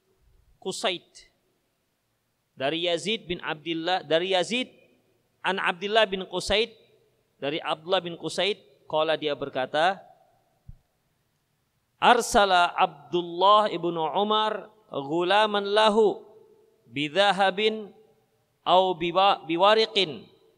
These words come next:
Abdullah bin Umar mengirim,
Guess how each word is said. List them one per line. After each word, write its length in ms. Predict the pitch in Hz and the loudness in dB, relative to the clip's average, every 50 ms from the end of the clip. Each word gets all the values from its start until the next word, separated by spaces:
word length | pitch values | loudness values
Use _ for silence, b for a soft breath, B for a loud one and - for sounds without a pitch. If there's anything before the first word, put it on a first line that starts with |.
| _ _ _ _ _ _ _ _ _ _ _ _ _ _ _ _ _ _ _ _ _ _ _ _ _ _ _ _ _ _ _ _ _ _ _ _ _ _ _ _ _ _ _ - | _ _ _ _ _ _ _ _ _ _ _ _ _ _ _ _ _ _ _ _ _ _ _ _ _ _ _ _ _ _ _ _ _ _ _ _ _ _ _ _ _ _ _ -2
Abdullah 460 | 147 - 170 170 226 247 269 269 240 | -2 -2 0 0 2 4 4 4 4
bin 160 | 233 226 - | 2 0 -2
Umar 580 | 180 190 185 165 151 147 151 160 165 175 185 180 - _ _ _ _ _ _ _ _ _ _ _ _ _ _ _ _ _ _ _ - | -4 -4 -2 -2 0 0 0 -2 -2 -4 -8 -14 -20 _ _ _ _ _ _ _ _ _ _ _ _ _ _ _ _ _ _ _ -10
mengirim, 960 | 147 165 180 185 196 202 202 202 196 226 233 240 240 233 233 233 220 226 | -8 -8 -6 -6 -4 -2 -2 0 2 2 0 0 -2 -6 -12 -14 -16 -18